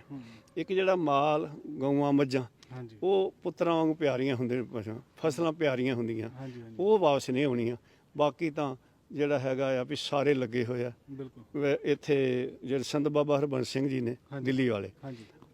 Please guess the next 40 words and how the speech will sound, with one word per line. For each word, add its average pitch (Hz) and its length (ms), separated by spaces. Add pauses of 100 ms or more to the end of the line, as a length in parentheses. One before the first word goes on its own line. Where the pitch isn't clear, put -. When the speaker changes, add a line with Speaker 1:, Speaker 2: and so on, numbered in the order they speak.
Speaker 2:
ਉਹਨਾਂ 151 640
ਦੀ 131 200
ਵੀ 135 200
ਬਹੁਤ 143 280
ਸਥਾਨਾਂ 135 300
'ਤੇ 139 60
ਸੇਵਾ 117 300
ਚੱਲ 117 220
ਰਹੀ 147 220
ਹੈ, 156 80 (360)
ਜਿਵੇਂ 143 200
ਸ੍ਰੀ 151 200
ਨਾਨਕ 131 260
ਮਤਾ 135 300
ਸਾਹਿਬ, 139 280
ਨਾਨਕਪੁਰੀ 123 360
ਟਾਂਡਾ 110 280
ਸਾਹਿਬ 98 240
ਵੀ। 98 80 (140)
Speaker 1:
ਹੂੰ। 131 100 (300)
Speaker 2:
ਤੇ 147 100
ਦਾਸ 135 300
ਤਾਂ 147 340
ਉਸ - 320
ਬਚਪਨ 139 360
ਤੋਂ 156 120
ਉੱਧਰ 147 200
ਯੂ 135 120
ਪੀ 143 140
ਵੱਲ 139 140
ਸੀ, 143 140
ਮਹਾਂਪੁਰਸ਼ਾਂ 147 540
ਵੀ 143 60
ਬਾਰਾਂ 131 240
ਸਾਲ 123 220
ਯੂ 117 100
ਪੀ 113 120
ਚ 120 60
ਲਾਇਆ 113 200
ਸੀ। 110 200